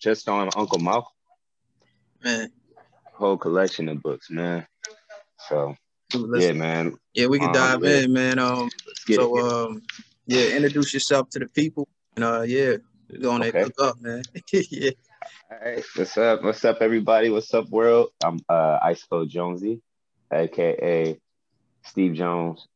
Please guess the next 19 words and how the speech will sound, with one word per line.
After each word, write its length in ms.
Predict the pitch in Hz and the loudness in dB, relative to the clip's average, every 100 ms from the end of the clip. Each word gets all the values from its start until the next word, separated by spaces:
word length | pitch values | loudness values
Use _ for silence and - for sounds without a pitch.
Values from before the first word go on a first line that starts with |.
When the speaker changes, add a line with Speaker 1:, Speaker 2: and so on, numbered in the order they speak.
| - | -10
Speaker 1:
uh, 320 | 76 67 67 73 | -4 -4 -4 -2
great 220 | 92 87 | 0 0
nephew 340 | 82 - 82 | -2 -4 -4
of 60 | 76 | -4
Malcolm 300 | 78 - 71 | -4 -6 -6
X, 200 | 85 - _ _ _ _ _ _ _ _ _ _ _ - | -6 -8 _ _ _ _ _ _ _ _ _ _ _ -8
Speaker 2:
Man. 120 | 85 | -4
Speaker 1:
and 380 | 82 85 85 82 | -2 -2 -4 -6
just 220 | 85 - | -8 -6
a 60 | 87 78 - | -6 -6 -4
great, 280 | 90 90 - _ _ - - - - | -2 -2 -8 _ _ -20 -20 -10 0
great 220 | 98 87 | 0 0
grandson 760 | 92 104 104 - 101 101 101 | -2 0 -2 -2 -4 -2 -2
of 260 | 87 85 76 80 78 _ - | -2 -2 -6 -12 -18 _ -8
Luis 540 | 85 98 104 98 - | -2 2 0 -2 -8
Little 380 | 101 113 107 104 | 0 2 2 0
and 100 | 90 - | -2 0
Earl 220 | 104 101 | 0 2
Little. 340 | 110 117 92 | 2 2 0